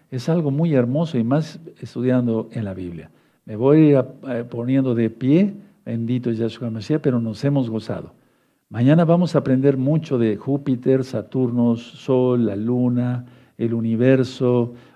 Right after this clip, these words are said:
Vamos a aprender muchas cosas más. No estamos ni empezando. Bendito es Yahshua Mashiach,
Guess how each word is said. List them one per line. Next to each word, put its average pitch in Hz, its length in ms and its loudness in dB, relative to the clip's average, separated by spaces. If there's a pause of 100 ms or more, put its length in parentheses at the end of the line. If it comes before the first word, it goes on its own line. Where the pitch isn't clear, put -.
Vamos 160 260 0
a 165 40 2
aprender 139 320 0
muchas 143 340 -4
cosas 117 420 -4
más. 80 380 -14
No 147 380 0
estamos 151 460 0
ni 127 120 2
empezando. 101 720 -6 (480)
Bendito 135 560 2
es 117 140 2
Yahshua 120 400 -2
Mashiach, 131 560 0